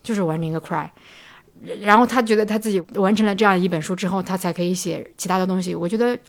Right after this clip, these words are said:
完全能理解。那对于你而言，你完成一个，从一个人更加夸张的一个语言到他，嗯，其实是更脆弱的，更被人攻击的，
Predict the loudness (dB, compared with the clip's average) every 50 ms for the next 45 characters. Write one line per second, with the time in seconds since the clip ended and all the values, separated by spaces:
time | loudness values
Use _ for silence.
0 | _ -2 -2 -2 -2 0 2 2 2 4 2 0 0 0 -2 -4 -6 -6 -14 -20
1 | -20 -20 -20 -20 -6 _ 0 2 4 4 4 4 4 4 2 0 -2 -2 -2 0
2 | 2 4 4 4 4 4 2 2 0 -2 -2 0 0 2 2 2 0 0 0 2
3 | 0 0 2 4 4 4 4 0 -4 -12 -20 -20 -18 _ -2 2 4 4 4 6
4 | 8 8 8 8 6 6 2 0 -2 -4 -8 _ _ _ _ -18 -18 -2 4 4
5 | 6 6 6 6 4 4 4 6 6 6 6 6 2 4 2 2 2 2 2 0
6 | -4 -6 -8 -8 -6 2 4 4 4 4 2 2 4 4 2 2 -2 -12 -20 -20
7 | -20 -20 -20 -20 -20 _ _ _ _ -2 0 0 0 -2 -6 -6 -2 0 0 2
8 | 2 2 0 0 2 2 2 2 2 -2 -6 -12 _ 2 4 4 4 4 4 6
9 | 6 6 4 4 0 -6 -12 -14 -16 _ _ _ _ _ 4 4 6 6 6 6
10 | 4 2 2 2 2 2 2 2 -2 -2 -2 -4 -6 -6